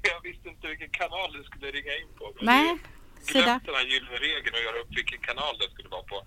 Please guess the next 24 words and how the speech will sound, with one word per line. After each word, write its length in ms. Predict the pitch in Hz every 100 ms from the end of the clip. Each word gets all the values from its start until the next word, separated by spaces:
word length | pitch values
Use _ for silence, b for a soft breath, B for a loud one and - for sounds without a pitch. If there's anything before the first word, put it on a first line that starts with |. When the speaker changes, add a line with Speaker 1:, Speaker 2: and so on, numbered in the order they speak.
| -
Speaker 2:
Ja, 320 | 190 220 247 226
precis. 640 | 240 - - - - - - B B B B B -
Du, 260 | 262 311
jag 120 | 311
tänkte, 480 | 311 311 269 254 240
Arvid, 320 | 220 226 220
du 80 | 226 277
är 100 | 269
ju 260 | 254 220 214
enhetschef 560 | 208 190 - 190 185
här 180 | - 190
i 40 | 180
huset 520 | 185 170 - 156 147
och 240 | 180 175
jobbar, 580 | 180 180 165 165 160 - -
eh, 280 | 175 165 156 156 B - - -
aktivt 500 | 190 - - 175 185
med, 380 | 180 165 160
med 180 | 180 175
din 360 | 185 180 170 160
arbetsgrupp 640 | 190 180 160 165 - 170 -
på 100 | 185
olika 280 | 180 175 165
sätt. 380 | - 165 -